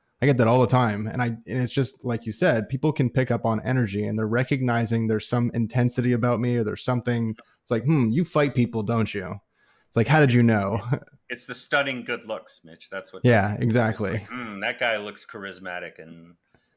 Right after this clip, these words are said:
Speaker 1: Well, people have called me Conor McGregor, which is absolutely fucking ridiculous. The guy's
Speaker 2: <laughs>
Speaker 1: five eight, I'm six feet tall, and I don't look anything like him. Like, I have a man bun, you know what I mean? Like, he, he doesn't even have a man
Speaker 2: <laughs> That's
Speaker 1: bun. It was, it's
Speaker 2: That's the
Speaker 1: bizarre.
Speaker 2: funny thing.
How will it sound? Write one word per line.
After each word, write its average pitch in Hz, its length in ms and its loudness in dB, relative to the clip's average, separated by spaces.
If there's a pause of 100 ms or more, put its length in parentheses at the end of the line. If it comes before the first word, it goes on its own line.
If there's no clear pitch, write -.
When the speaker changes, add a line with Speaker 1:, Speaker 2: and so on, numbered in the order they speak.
(220)
Speaker 1:
Well, 165 240 2
people 202 360 2
have 160 140 2
called 165 240 0
me 165 120 4
Conor 139 380 0
McGregor, 127 560 0
which 110 160 -2
is 110 140 0
absolutely 123 480 -2
fucking 120 340 -2
ridiculous. 113 520 0
The 196 100 4
guy's 131 260 2
Speaker 2:
<laughs> - 140 -2
Speaker 1:
five 127 220 4
eight, 131 280 4
I'm 117 140 -2
six - 300 -4
feet 117 220 0
tall, 113 400 2
and 120 140 -2
I 120 120 0
don't 120 220 0
look 123 180 -2
anything 139 400 2
like 127 200 0
him. 107 300 -4
Like, 113 140 -4
I 120 60 2
have 123 140 2
a 110 60 0
man 143 300 2
bun, 113 380 2 (140)
you 123 120 -4
know 123 60 0
what 127 60 0
I 127 40 0
mean? 143 240 2
Like, 110 200 -2
he, 120 280 -10
he 127 100 -2
doesn't 139 180 0
even 120 100 2
have 139 120 2
a 135 40 0
man 135 160 0
Speaker 2:
<laughs> 131 60 2
That's 110 60 0
Speaker 1:
bun. 101 240 -4
It 113 60 -8
was, 113 140 -4
it's - 80 -20
Speaker 2:
That's 120 140 -14
the - 100 -20
Speaker 1:
bizarre. 113 400 -2 (100)
Speaker 2:
funny 104 160 -16
thing. - 140 -20